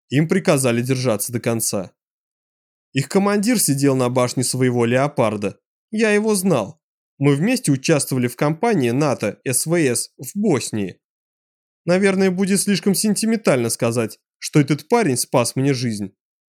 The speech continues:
Но он принял таки сербскую пулю, которая определённо предназначалась мне.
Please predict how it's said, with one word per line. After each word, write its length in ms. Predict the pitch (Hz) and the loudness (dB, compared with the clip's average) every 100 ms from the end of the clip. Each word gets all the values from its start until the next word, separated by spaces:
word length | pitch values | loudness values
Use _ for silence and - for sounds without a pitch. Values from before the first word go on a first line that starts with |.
| _ - | _ 0
Но 140 | 151 | 2
он 100 | 220 | 2
принял 380 | 214 294 233 135 | 2 2 4 2
таки 260 | 127 - 117 | 0 -4 -2
сербскую 540 | - 180 - - 202 | 0 0 0 -4 -4
пулю, 440 | - 165 110 - _ _ _ _ - | -2 -2 -2 -4 _ _ _ _ -4
которая 440 | 247 254 240 139 | -2 2 2 2
определённо 580 | 123 143 143 214 214 123 | 0 -2 0 0 2 0
предназначалась 840 | 123 123 127 131 127 143 113 110 | -2 -2 -2 0 -2 0 0 -2
мне. 380 | 117 113 104 | -4 -2 -4